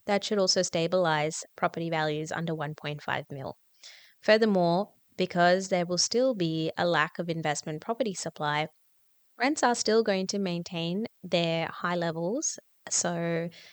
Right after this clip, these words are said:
I can count on rental yield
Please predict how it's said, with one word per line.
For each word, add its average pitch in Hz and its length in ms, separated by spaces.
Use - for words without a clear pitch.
I 190 80
can 180 260
count 269 420
on 160 400
rental 165 580
yield 170 360